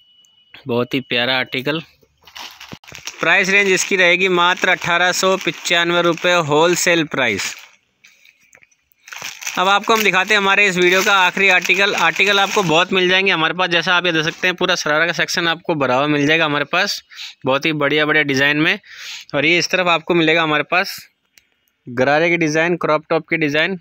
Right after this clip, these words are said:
इसके अलावा आपको हमारी शॉप में ब्राइडल, नॉन ब्राइडल लहंगे भी मिल जाएंगे, बहुत heavy से heavy range तक, जैसे कि आप ये देख सकते हैं। और हमारे शॉप में आपको विंटर समर की कुर्तियाँ, लेगिंग, जेगिंग टॉप भी मिल जाएगी।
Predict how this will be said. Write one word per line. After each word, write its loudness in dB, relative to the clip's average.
इसके -4
अलावा 2
आपको -2
हमारी 0
शॉप -2
में -2
ब्राइडल, 2
नॉन 0
ब्राइडल 0
लहंगे -2
भी 0
मिल 0
जाएंगे, 0
बहुत -2
heavy -4
से -2
heavy -2
range -4
तक, -4
जैसे -6
कि -4
आप -2
ये -4
देख -4
सकते -6
हैं। -6
और 0
हमारे 0
शॉप -2
में 0
आपको -2
विंटर 0
समर -2
की -2
कुर्तियाँ, -2
लेगिंग, 0
जेगिंग 2
टॉप 0
भी 0
मिल 0
जाएगी। 0